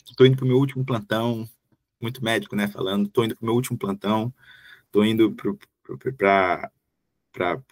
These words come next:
pra última vez que eu vou dar plantão no hospital." E eu falei, "Cara", e eu, e eu ouvia isso indo para os plantões, que era, às vezes, a região um pouquinho mais afastada e tal, ou em outra cidade.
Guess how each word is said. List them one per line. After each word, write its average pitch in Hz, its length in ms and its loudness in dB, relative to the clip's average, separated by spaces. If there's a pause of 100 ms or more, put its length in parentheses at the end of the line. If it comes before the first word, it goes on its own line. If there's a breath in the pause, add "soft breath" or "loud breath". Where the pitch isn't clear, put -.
pra 95 100 4
última 120 280 4
vez 107 240 4
que - 80 -4
eu 101 40 0
vou 95 380 4
dar - 140 -8
plantão 101 260 -4
no 101 60 0
hospital." 107 560 -2
E 127 100 0
eu 123 80 10
falei, 120 240 0
"Cara", 113 480 -2 (180)
e 117 120 4
eu, 127 200 8
e 151 60 10
eu 160 140 12
ouvia 156 400 8
isso 170 340 2
indo 196 180 2
para - 140 2
os - 100 -4
plantões, 160 640 -4 (960 soft breath)
que - 80 -4
era, 107 140 2
às 104 60 -2
vezes, 120 180 2
a - 20 -4
região 110 280 -4
um 104 60 -10
pouquinho 107 280 -4
mais 104 120 -6
afastada 113 680 2
e - 20 -4
tal, 117 380 0
ou 101 180 4
em 98 80 0
outra 95 160 -2
cidade. 120 580 -4